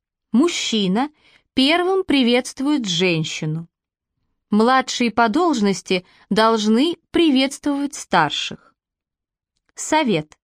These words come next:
Не ждите, когда с вами поздороваются, поприветствуйте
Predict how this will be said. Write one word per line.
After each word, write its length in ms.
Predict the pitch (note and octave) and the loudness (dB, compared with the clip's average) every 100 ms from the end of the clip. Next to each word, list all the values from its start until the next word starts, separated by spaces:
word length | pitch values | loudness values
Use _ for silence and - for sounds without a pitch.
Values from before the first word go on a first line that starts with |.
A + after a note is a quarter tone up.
| _ _ _ _ _ _ - | _ _ _ _ _ _ 0
Не 220 | B3 C4+ | 2 2
ждите, 380 | B3+ F4 F#4+ D4 | 2 0 0 0
когда 320 | C#4 B3 C4 | 0 2 0
с 120 | - | 0
вами 260 | B3+ C4+ C4+ | 2 4 2
поздороваются, 1120 | D4 C4 C4 E4+ E4+ A#3+ F3+ E3 E3 - E3 _ _ _ | 0 -2 0 2 2 2 0 -2 -4 -6 -6 _ _ _
поприветствуйте 1300 | C#4+ C#4+ E4 E4 G4+ - - C4 C#4 C4+ - C#4 | -2 0 2 2 0 -2 -6 0 0 0 -2 -4